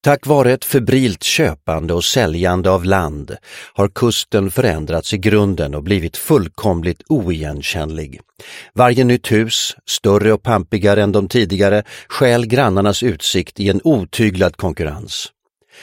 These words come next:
Exploatörer har byggt sönder Santa Monica bortom återhämtning. När paradiset väl har gått förlorat kan det aldrig återskapas. Lawrence Clark Powell,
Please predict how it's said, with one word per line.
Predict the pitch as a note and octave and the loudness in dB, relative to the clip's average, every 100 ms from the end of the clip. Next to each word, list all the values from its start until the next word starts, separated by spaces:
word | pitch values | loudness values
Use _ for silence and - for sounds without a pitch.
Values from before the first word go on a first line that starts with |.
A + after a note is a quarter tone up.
| - - - | -20 -12 -2
Exploatörer | A#2 - C3 B2+ - C3 B2 B2 B2 | 0 2 2 2 4 4 6 4 4
har | F#2 | 0
byggt | D2+ G#2 G2 - | 0 0 -2 -2
sönder | - B2 G#2+ G#2+ G2+ | -2 2 2 2 2
Santa | G2 - F#2+ E2+ | 0 0 0 2
Monica | G2 F#2+ F#2+ F#2 G2 F#2+ - - - | 2 2 2 0 0 0 -6 -20 -6
bortom | - C3+ - A2 F#2 - | 0 0 0 0 0 0
återhämtning. | C#3 E2+ - E2 D#2 F2 E2+ E2 - - - _ _ _ _ _ - _ | 0 0 -2 -4 -2 -4 -6 -10 -12 -12 -18 _ _ _ _ _ -20 _
När | A2+ A#2+ | 0 0
paradiset | E3 D3+ B2+ B2+ B2+ - A2+ E2+ | 4 4 4 4 2 2 0 0
väl | D#2 G#2+ A2 | 2 4 4
har | G2 G2+ | 2 0
gått | G2 - | 0 0
förlorat | B2+ A2 F#2 F#2 F2 - - | 2 2 2 0 -2 -4 -8
kan | - F#2+ | 0 2
det | G2 - | 2 2
aldrig | B2+ F#2 D#2 G2 G#2 | 2 0 -2 0 2
återskapas. | F2 - C2+ - D2+ D2 - - - - - _ _ _ _ _ _ _ _ _ _ _ | 0 -2 -12 -8 -8 -8 -10 -12 -12 -12 -16 _ _ _ _ _ _ _ _ _ _ _
Lawrence | G#2 A#2 B2 A#2+ - | 2 4 4 2 0
Clark | A#2 G2 G2 - | 2 4 2 -2
Powell, | A2+ F2+ D2+ C#2 | 0 0 0 -6